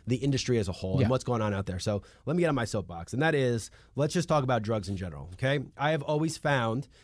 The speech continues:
Speaker 1: being around people, I've lived in cities my whole life, I've lived in Vegas, that the most interesting people with the most interesting things to say,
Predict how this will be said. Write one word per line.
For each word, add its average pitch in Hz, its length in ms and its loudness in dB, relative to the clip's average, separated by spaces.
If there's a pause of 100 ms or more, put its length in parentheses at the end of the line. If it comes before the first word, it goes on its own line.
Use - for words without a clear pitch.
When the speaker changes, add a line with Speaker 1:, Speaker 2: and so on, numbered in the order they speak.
(200)
Speaker 1:
being 147 220 2
around 131 300 2
people, 127 360 0
I've 113 140 -2
lived 123 160 0
in 117 80 -2
cities 131 260 0
my 120 140 2
whole 117 80 2
life, 117 160 2
I've 127 100 0
lived 127 140 0
in 110 140 2
Vegas, 110 500 -2 (300)
that 120 260 0 (100)
the 131 120 2
most 143 400 2
interesting 151 480 0
people 139 260 4
with 123 80 4
the 117 60 0
most 120 180 4
interesting 127 300 -2
things 120 140 -2
to 131 100 -2
say, 113 400 2